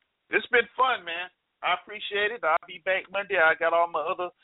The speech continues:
um, activities over with now, so I'm back full time. Thank you, Jesus, for that.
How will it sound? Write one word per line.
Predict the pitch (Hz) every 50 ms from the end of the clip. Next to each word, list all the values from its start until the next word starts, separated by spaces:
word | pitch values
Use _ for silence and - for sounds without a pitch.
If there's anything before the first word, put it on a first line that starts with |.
| _ _ _ _ _ _ _ _ -
um, | 127 139 135 - -
activities | 156 160 - - 208 190 180 160 180 180 160
over | 165 180 185 170 175
with | 180 190 185 - 151
now, | 175 175 180 190 196 _
so | - 139 135 139 139 - - -
I'm | - 120 156 -
back | - 151 151 160 156 _ _ _ - - - - 135 127 110 - - _ _ _ _ _
full | 175 196 190 180 180 -
time. | - - 190 190 190 190 190 214 214 _ _
Thank | - 143 143 143 -
you, | 104 92 95 - -
Jesus, | 156 170 175 165 170 170 - -
for | 156 156
that. | 147 165 190 226